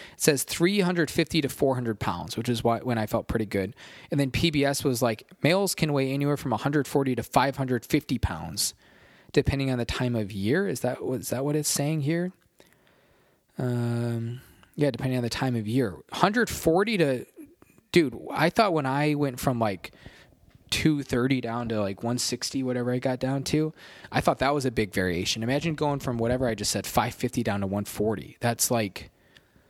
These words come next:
that's insane. So there you go. I guess three twenty-two. I think I was pretty close.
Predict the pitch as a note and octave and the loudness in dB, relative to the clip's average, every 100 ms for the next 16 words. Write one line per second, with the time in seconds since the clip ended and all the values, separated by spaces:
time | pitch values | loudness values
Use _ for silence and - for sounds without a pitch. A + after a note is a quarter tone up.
0 | _ _ _ _ _ _ _ _ _ C#3+ | _ _ _ _ _ _ _ _ _ 0
1 | A2 A#2 G#2 C#3 E3+ A2 - - - - | 0 0 0 2 2 -2 -4 -4 -4 -6
2 | - - - F3 F3+ G#3 F3+ A#2+ G2+ C3 | -8 2 4 6 4 2 2 2 0 0
3 | D3+ - D#3 C#3 - C#3 B2 - A#2+ A#2+ | 0 2 2 0 0 0 0 2 2 2
4 | B2 - _ - D#3+ C#3+ A2+ - G2+ - | -2 -10 _ -4 0 0 0 -2 -4 -6
5 | D2+ - - - | -8 -4 -4 -6